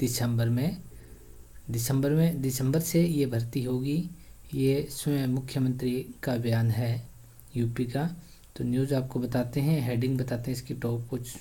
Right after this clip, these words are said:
बीच में से, कि योगी ने कहा है कि प्रदेश में ऐसा माहौल था कि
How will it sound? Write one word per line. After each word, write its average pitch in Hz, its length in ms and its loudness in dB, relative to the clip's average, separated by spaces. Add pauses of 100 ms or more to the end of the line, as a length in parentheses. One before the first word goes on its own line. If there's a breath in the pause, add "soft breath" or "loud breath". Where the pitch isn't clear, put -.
(160)
बीच 117 260 -2
में 135 80 -2
से, 165 140 2 (840 loud breath)
कि 120 300 0
योगी 143 360 4
ने 160 200 8
कहा 120 340 4
है 139 200 4 (120)
कि 127 200 -4 (160)
प्रदेश 151 460 4
में 143 180 2 (180)
ऐसा 143 380 4
माहौल 143 520 2
था 113 220 0
कि 127 180 -2